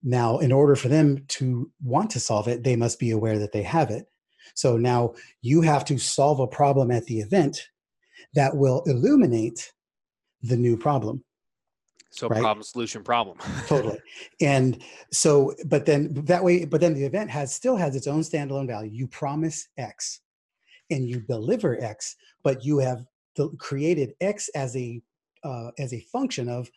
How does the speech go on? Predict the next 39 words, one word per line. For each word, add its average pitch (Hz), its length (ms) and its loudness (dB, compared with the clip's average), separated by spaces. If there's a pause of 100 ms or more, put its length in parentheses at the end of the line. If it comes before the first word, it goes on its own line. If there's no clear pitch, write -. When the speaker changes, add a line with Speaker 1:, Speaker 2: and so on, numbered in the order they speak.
(460)
Speaker 1:
what, 135 280 0
how 135 180 0
it 117 120 -8
leads 123 580 -8
to 120 140 -10
Y. 113 220 -8 (920)
So 123 160 -2
Speaker 2:
I'm 123 80 -4
Speaker 1:
it's 147 140 -6
Speaker 2:
ta-, 151 240 -8
I'm 139 100 -6
taking 143 260 -2
notes, 151 200 -4
buddy. 123 320 -4 (240)
Speaker 1:
'Cause 123 160 0
you 139 80 -2
can't, 165 300 0
you 143 180 2
don't 185 160 6
wanna 160 200 2
solve 160 300 0
X 147 200 -2
and 131 140 -6
then 127 120 -4
hopefully 160 560 -4
introduce 113 580 -10
Y. 104 260 -12 (320)
You 127 160 -8
wanna 127 240 -4
be 117 140 -10
clear 135 300 -6
that 117 120 -10
solving 127 520 -6
X 110 260 -12 (540)
creates 120 640 -4
the 123 100 -10
problem 113 480 -10
of 95 100 -18
Y. 104 300 -16